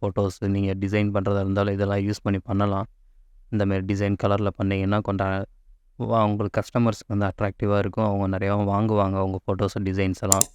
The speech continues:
இதுதான் நம்மளுடைய ஃபர்ஸ்ட் வீடியோ, Freepik-ஓட வீடியோ. நம்மளுடைய ஏர்னிங்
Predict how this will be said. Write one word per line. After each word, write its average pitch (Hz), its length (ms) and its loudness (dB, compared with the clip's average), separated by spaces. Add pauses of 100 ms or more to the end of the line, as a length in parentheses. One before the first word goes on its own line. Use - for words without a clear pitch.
(1300)
இதுதான் 151 220 4
நம்மளுடைய 127 320 2
ஃபர்ஸ்ட் - 320 0
வீடியோ, 110 240 0
Freepik-ஓட 104 760 0
வீடியோ. 101 240 2 (120)
நம்மளுடைய 104 360 2
ஏர்னிங் 110 200 0